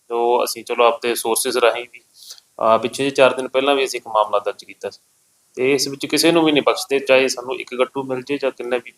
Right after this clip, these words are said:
ਬਰਾਮਦਗੀ ਹੋ ਜੇ। ਤੇ ਕਿਉਂਕਿ ਬਹੁਤ ਜ਼ਿਆਦਾ ਖਤਰਨਾਕ ਹੈ ਇਹ, ਕਿਸੇ ਨਾਲ ਵੀ ਹਾਦਸਾ ਹੋ ਸਕਦਾ। ਉਹਨੂੰ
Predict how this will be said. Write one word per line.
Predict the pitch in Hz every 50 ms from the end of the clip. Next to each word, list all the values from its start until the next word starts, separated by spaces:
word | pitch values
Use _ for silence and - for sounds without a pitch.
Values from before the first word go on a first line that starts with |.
| _ 117
ਬਰਾਮਦਗੀ | 110 104 95 - 101 98 98 - 98 - - -
ਹੋ | 90 92
ਜੇ। | - - - _ _ _ _ _
ਤੇ | - 117 117
ਕਿਉਂਕਿ | 110 - 131 127 120 131
ਬਹੁਤ | 120 117 131 139 135
ਜ਼ਿਆਦਾ | 123 117 113 120
ਖਤਰਨਾਕ | 120 117 113 127 120 131 131 127 123 -
ਹੈ | 127 123
ਇਹ, | 120 127
ਕਿਸੇ | - - 143 151 160
ਨਾਲ | 156 151 147 143
ਵੀ | 147 147
ਹਾਦਸਾ | 135 117 107 - 117
ਹੋ | 113 107
ਸਕਦਾ। | 104 - 107 104 110 123
ਉਹਨੂੰ | 131 139 139 135 143 147 143 135